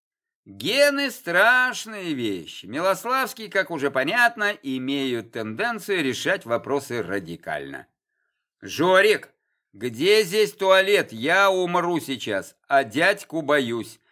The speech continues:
Злой он какой-то. Мать дрыхнет без задних ног». В голосе младшенького отчетливо звенели слезы. Но что за дела?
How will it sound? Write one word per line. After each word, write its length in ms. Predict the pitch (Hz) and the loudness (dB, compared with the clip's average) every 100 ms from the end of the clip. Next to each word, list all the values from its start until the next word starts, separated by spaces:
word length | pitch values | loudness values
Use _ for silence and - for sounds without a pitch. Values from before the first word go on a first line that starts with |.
| _ - | _ -16
Злой 640 | 110 147 208 226 277 247 | -8 2 4 6 4 4
он 180 | 202 180 | 0 0
какой-то. 680 | 170 - 139 107 98 85 _ _ _ | -4 -2 -2 -2 -4 -16 _ _ _
Мать 480 | 104 135 185 247 185 | -10 2 4 4 2
дрыхнет 720 | 180 165 180 214 208 202 156 | 0 2 0 0 -4 -12 -10
без 180 | 120 113 | -8 -8
задних 500 | 90 117 123 120 - | -6 -8 -8 -12 -14
ног». 240 | 80 - _ _ _ _ _ _ | -18 -18 _ _ _ _ _ _
В 140 | 117 | -2
голосе 540 | 151 294 285 254 233 | 4 4 4 0 -2
младшенького 800 | 226 226 254 - 254 247 247 240 | 0 4 4 2 -8 -6 -4 -2
отчетливо 880 | 240 - 156 - 202 226 208 220 208 | -2 -2 -4 -2 -6 -6 -4 -4 -4
звенели 640 | 175 127 127 123 156 175 165 | -4 -4 -4 -2 -2 -2 -6
слезы. 560 | - 101 98 87 90 - | -8 -4 -4 -4 -12 -10
Но 460 | 107 127 131 _ | -2 -2 -2 _
что 300 | - - 190 | -20 -4 -2
за 160 | 165 156 | 0 0
дела? 500 | 127 113 117 117 | 0 4 4 2